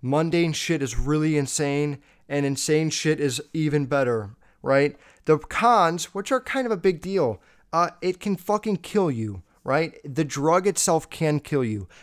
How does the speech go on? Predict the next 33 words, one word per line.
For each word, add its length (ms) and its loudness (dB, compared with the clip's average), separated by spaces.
Molly 400 2
can 160 -4
kill 240 0
you 140 -2
because 240 -6
it 40 -12
could 120 -4
be 60 -4
laced 320 -2
with 120 -4
other 160 -2
things. 480 -4
M 200 2
D 100 0
M 100 0
A 120 2
can 160 -4
spike 500 0
your 80 -2
heart 240 -2
rate 200 0
up, 240 0
and 120 -4
it 60 -6
can 100 -6
fucking 480 -4
kill 240 -2
you. 220 -2
It's 200 -6
rare. 600 2
It 120 -2
is 140 0
rare. 560 0